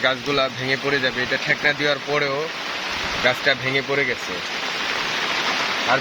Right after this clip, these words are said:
যদি ঠেকনা না দেন, তাহলে প্রত্যেকটা কাঁদি আপনার পড়ে যাবে, আপনি লসে পড়ে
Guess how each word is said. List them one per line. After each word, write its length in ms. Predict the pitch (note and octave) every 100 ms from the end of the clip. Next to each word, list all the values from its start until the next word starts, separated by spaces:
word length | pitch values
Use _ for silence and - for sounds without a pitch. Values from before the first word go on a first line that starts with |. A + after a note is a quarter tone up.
| C#3
যদি 140 | C#3+ -
ঠেকনা 280 | D#3 D3+ D3 D3
না 60 | C#3
দেন, 160 | B2+ C#3 E3 - - - - -
তাহলে 340 | A#2+ B2+ C#3 C#3 C3 - - - - - - - - - -
প্রত্যেকটা 480 | C#3 - C3+ D#3 C#3 C3+ -
কাঁদি 260 | C#3 C#3 C#3
আপনার 220 | B2 C3+ C3
পড়ে 160 | C#3 C#3 B2+
যাবে, 220 | A#2 B2+ E3 - - - -
আপনি 220 | A2+ B2+ C3 D#3 D3 - - - - - - - A#2+
লসে 280 | C3+ - C#3 C#3
পড়ে 180 | C#3